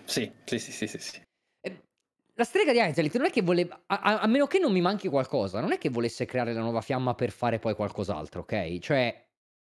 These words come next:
Speaker 2: noi ci siamo fermati al fine A,
Speaker 1: Mm.
Speaker 2: voleva crearla, punto, ok?
Speaker 1: Mhm.
Speaker 2: È, è, è come se ti dicessi, "Vogliono trovare la cura per il covid."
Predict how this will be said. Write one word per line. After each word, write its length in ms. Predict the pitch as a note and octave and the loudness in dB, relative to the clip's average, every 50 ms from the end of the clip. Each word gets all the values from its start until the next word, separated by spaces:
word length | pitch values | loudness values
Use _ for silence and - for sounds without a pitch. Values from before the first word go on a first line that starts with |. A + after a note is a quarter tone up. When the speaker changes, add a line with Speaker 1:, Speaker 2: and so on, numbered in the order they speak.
| _ _ _ | _ _ _
Speaker 2:
noi 240 | - F3 F#3+ B3+ D#4 | -2 2 2 2 4
ci 120 | - C4+ | 2 2
siamo 180 | F3 F#3 F3 E3+ | 2 2 2 0
fermati 500 | D#3 F3+ F3+ E3+ G3 A3+ A#3+ A#3 - E3+ | 2 2 2 2 2 0 0 2 2 2
al 320 | D#3 D3+ D3 C#3+ C3+ B2 - _ _ _ _ | 4 4 4 4 2 0 -2 _ _ _ _
fine 340 | _ - - G#3 G#3 D#3+ B2 | _ -2 0 2 4 6 6
A, 100 | C#3 E3+ | 6 6
Speaker 1:
Mm. 60 | G3+ A3 G#3+ - - _ | 4 2 -2 -6 -18 _
Speaker 2:
voleva 260 | - D#3 F#3+ A#3 A3 - | -2 0 2 2 2 2
crearla, 480 | - - C#3+ A#2+ G2+ - - F#2 D#2+ - | 0 0 -2 -2 -2 -4 -6 -8 -8 -6
punto, 640 | - - G#2 F2+ E2 D#2+ D#2 - - E2 E2+ - _ _ _ _ _ | -6 -6 -6 -6 -8 -12 -16 -12 -10 -10 -10 -10 _ _ _ _ _
ok? 220 | - A2 - - | -16 -10 -2 0
Speaker 1:
Mhm. 580 | E3+ C3+ - E3+ C3+ A2+ A2 B2+ C#3+ D#3 D#3+ - - _ _ _ _ _ _ _ _ _ | 0 2 2 2 0 2 0 0 -2 -2 -4 -10 -18 _ _ _ _ _ _ _ _ _
Speaker 2:
È, 140 | - - C#4+ | -4 -4 -2
è, 180 | - C4+ D4+ D#4 | 0 0 -4 -2
è 160 | - - C#4 - | 0 0 0 2
come 200 | - F4+ E4+ D#4+ | 2 4 4 4
se 120 | - B3+ | 4 4
ti 100 | G3 A3+ | 2 2
dicessi, 800 | A3+ G#3+ G3 - - E3 C#3+ C3 - - - C#3 B2+ - - _ _ _ _ _ _ _ _ _ _ _ _ _ _ _ - | 2 2 2 4 4 2 2 2 -2 -2 0 0 0 0 -4 _ _ _ _ _ _ _ _ _ _ _ _ _ _ _ -4
"Vogliono 380 | E3 E3+ A3 A#3 G3+ F3+ E3+ D#3 | 2 4 4 4 4 4 2 2
trovare 320 | - D3+ F3 F3 F3+ D#3+ C#3 | 2 4 4 4 4 4 4
la 100 | C#3 C3+ | 2 2
cura 240 | - F#3+ F3 C#3+ | 2 2 2 4
per 100 | A#2 C3+ C#3 | 2 2 0
il 120 | D3+ - | -2 -2
covid." 640 | - D#3 C#3 B2 A2 A2+ B2 C3 C3+ C#3+ D3+ D#3+ - | 0 2 2 2 4 2 0 0 0 -2 -2 -4 -4